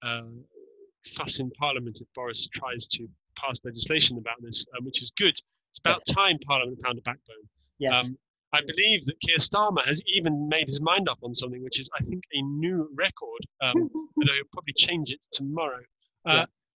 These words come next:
Speaker 1: you know, it's about time, at least the Lib Dems have, have come out strongly. I mean, to be, so they've had a really spotted, uh, kind of, um, uh, time as, uh, as, as being Liberal Democrats in this time, because, because they've not really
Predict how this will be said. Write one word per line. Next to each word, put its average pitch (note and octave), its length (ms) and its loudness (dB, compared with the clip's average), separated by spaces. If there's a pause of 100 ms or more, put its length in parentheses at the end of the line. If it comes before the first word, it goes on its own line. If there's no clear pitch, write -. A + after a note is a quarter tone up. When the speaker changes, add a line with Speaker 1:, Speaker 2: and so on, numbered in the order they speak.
(140)
Speaker 1:
you D4 80 -2
know, - 40 0
it's F#3 140 2
about A#3+ 300 2
time, G#3 200 -2
at G#3+ 80 2
least B3+ 160 4
the A#3 80 0
Lib A3+ 180 -2
Dems C#3 380 0
have, C3 80 -8 (100)
have C3+ 100 -6 (100)
come C3+ 120 -6
out C3 160 -4
strongly. C3 400 -4
I C#3 40 0
mean, D3+ 180 2 (220)
to F3 100 -8
be, G#3 160 2 (160)
so - 120 -8
they've G3 140 6
had G3 100 0
a G3 40 -4
really G#3+ 160 -4
spotted, - 540 -2 (140)
uh, C#3 220 0 (420)
kind D3 200 2
of, C3 100 0 (180)
um, C3+ 300 -4 (480)
uh, C#3 220 -4 (800)
time C3 480 2 (200)
as, B2+ 320 -2
uh, B2 180 -4 (800)
as, C#3 120 0 (180)
as C#3+ 100 -2
being C#3+ 220 0
Liberal C#3+ 240 0
Democrats C#3 480 -6
in B2 80 -6
this A#2+ 120 -10
time, B2 180 -8
because, C3+ 260 -12 (200)
because C#3 180 -12
they've C#3+ 140 -6
not E3+ 240 -4
really B2+ 580 2